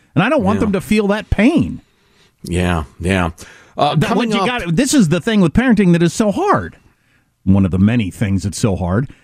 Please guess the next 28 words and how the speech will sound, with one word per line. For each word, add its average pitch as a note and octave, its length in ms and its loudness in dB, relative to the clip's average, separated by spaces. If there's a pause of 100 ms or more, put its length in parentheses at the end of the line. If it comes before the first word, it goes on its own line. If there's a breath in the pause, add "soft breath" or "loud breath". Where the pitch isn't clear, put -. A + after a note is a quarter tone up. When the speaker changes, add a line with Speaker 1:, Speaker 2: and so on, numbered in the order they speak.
(140 soft breath)
Speaker 1:
is G3+ 140 2
you B3 100 0
realize C4+ 440 -2
this D#3 260 2
is C4+ 140 2
something B3 340 4
you A3 80 4
have G#3 180 0
to - 80 -2
go B3 200 0
through. A#2 240 0
This D#3+ 200 0
is F#3+ 120 0
part G#3 240 0
of G#3 80 0
life. A#3+ 340 0
It's C3+ 140 -4
a, - 20 0
what, E3 240 0 (140 soft breath)
it's E3 120 0
a G3+ 60 2
necessary G3+ 720 0
part G#3+ 220 -2
of F3+ 80 -2
becoming G3+ 340 2
a - 20 2
resilient F3 540 2
human, D#3 340 2